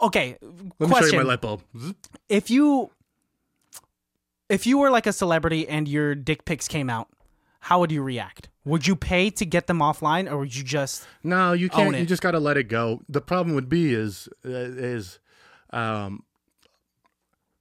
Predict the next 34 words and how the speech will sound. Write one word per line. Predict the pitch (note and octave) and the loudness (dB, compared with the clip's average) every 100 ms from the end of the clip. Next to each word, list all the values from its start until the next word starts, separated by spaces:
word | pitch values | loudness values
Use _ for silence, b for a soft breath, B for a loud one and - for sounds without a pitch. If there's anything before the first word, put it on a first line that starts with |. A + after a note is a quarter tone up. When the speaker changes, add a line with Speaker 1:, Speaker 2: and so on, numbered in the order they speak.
| _ _ _ | _ _ _
Speaker 2:
my | D3+ | -6
penis | F#3 A3+ F3+ | 0 2 4
ain't | F3 D3+ | 2 2
winning | E3 D3 | 2 2
anybody | D3 C3+ C3 A#2 | 2 2 0 2
over. | B2 B2 G2 | 0 -2 -2
No | C3+ | 0
one's | G3 D#3+ | 0 0
gonna | C#3+ | 0
see | C3 D3 | 0 0
that | C3 | 0
and | A#2+ | -2
be | |
like, | G2+ G2 | -8 -2
"Holy | D#3+ C3 G2 | -2 0 -6
shit." | F#2 C3 A#2+ - | -8 -6 -6 -4
You | B2 | -4
know | |
what | C3 | -2
I | B2 | -2
mean? | C3+ D3 B B B | -2 -4 B B B
Like, | F#3+ B2 | -4 -2
Speaker 1:
Huh. | C#3+ | -2
Speaker 2:
it's | F3+ | 0
really | A3 F#3 | 2 2
my | C#3 | 0
personality | C#3+ D3+ - B2+ C3 B2+ A2+ A2 | 0 0 0 0 0 0 -2 -4
and | G#2+ | -6
the | G#2+ | -6
fact | C3 B2+ | -6 -6
that, | A#2+ G#2+ - | -6 -6 -6
uh, | G2+ G2 | -8 -6
I'm | G#2+ A2 G#2 | -8 -6 -6
really, | A#2+ G2+ | -6 -8